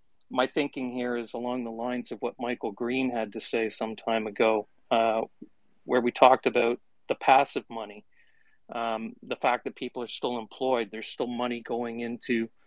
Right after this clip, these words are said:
their four oh one Ks, they're still going into pension funds. And what I'd like, I guess if I were to form this into a question, I'd be curious to hear, uh, from those that do manage passive money, uh, in,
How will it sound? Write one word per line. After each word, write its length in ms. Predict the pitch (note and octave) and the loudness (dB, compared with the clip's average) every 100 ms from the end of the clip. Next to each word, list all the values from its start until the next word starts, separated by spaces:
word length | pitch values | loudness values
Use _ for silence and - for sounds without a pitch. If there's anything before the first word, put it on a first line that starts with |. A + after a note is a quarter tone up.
| _ - _ | _ -20 _
their 100 | C3 | 0
four 320 | - - B2 A#2+ | 2 6 8 8
oh 40 | |
one 260 | A#2 A#2 A2 | 6 0 -4
Ks, 540 | - B2 B2 A2+ - | -2 0 0 -2 -6
they're 120 | G#2+ | -10
still 200 | - B2+ | -6 -6
going 220 | A2 A#2 | -4 -6
into 140 | A#2 A2+ | -6 -8
pension 500 | - B2+ C3 - A2 | 0 0 2 -2 -4
funds. 500 | - A#2 G#2 G2 - _ - - - - | -4 -4 -4 -8 -12 _ -20 -20 -4 2
And 140 | B2 | 4
what 120 | B2+ | 8
I'd 200 | C#3+ F3+ | 8 6
like, 220 | F3 C#3+ - - D3 - - | 2 0 -4 -8 -8 -8 -8
I 80 | C3 | -6
guess 240 | F3 D3+ | -4 -6
if 140 | D3 C#3 | -6 -8
I 40 | |
were 120 | B2 | -6
to 80 | A#2+ - | -10 -10
form 280 | C#3+ C#3+ C3 | -8 -6 -8
this 220 | A2 - | -10 -12
into 240 | G#2+ A#2 | -10 -8
a 40 | G2+ | -6
question, 600 | - C3 C#3+ - G2+ - _ _ - - | 4 6 6 0 -6 -8 _ _ -16 0
I'd 140 | B2+ | 0
be 120 | B2 A#2+ | 2 -2
curious 600 | - E3 D#3 C3 - - | 2 4 6 4 2 -4
to 100 | C#3 | -6
hear, 560 | - - F3+ C#3 A2+ A2 - - - - - | -6 2 6 6 4 -2 -14 -20 -20 -20 -6
uh, 440 | A#2 A2 G#2+ G#2+ A2+ - | 0 2 2 0 -2 -4
from 160 | A#2 | -4
those 260 | A#2+ B2 A#2 | 0 -2 -2
that 160 | A#2+ - | -6 0
do 160 | F#3+ | 2
manage 340 | F3 A#2+ A2+ - | 4 2 0 2
passive 400 | A2+ A2 - A2+ | 4 4 2 -8
money, 320 | A2+ A2+ A2+ - _ _ _ _ _ _ - | -6 -6 -8 -12 _ _ _ _ _ _ -2
uh, 320 | B2+ B2 A#2+ - | 0 2 0 -2
in, 200 | C3 D3 | -6 -6